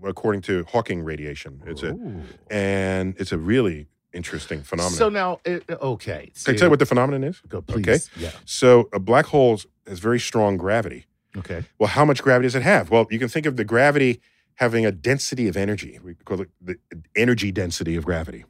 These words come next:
Speaker 2: Okay.
Speaker 1: Okay? In its vicinity. Every now and then, spontaneously, that energy becomes particles, according to E equals M C squared.
Speaker 2: Okay.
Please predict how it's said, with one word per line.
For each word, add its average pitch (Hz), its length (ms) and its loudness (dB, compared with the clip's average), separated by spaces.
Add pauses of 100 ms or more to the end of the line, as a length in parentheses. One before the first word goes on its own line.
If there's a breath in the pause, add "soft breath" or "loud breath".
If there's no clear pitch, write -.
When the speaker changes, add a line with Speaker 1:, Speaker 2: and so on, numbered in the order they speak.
Speaker 2:
Okay. 87 100 -6
Speaker 1:
Okay? 127 220 6 (880 soft breath)
In 147 120 6
its 139 140 2
vicinity. 101 640 -6 (1600)
Every 190 240 6
now 196 220 6
and 160 80 4
then, 170 160 4
spontaneously, 123 960 2
that 117 340 2
energy 135 460 4
becomes 113 400 -2
particles, - 560 -4 (600)
according 104 340 -2
to 104 80 -4
E 95 120 -6
equals 101 240 -6
M 90 100 -4
C 87 140 -12
squared. 82 360 -8 (300)
Speaker 2:
Okay. 82 340 -12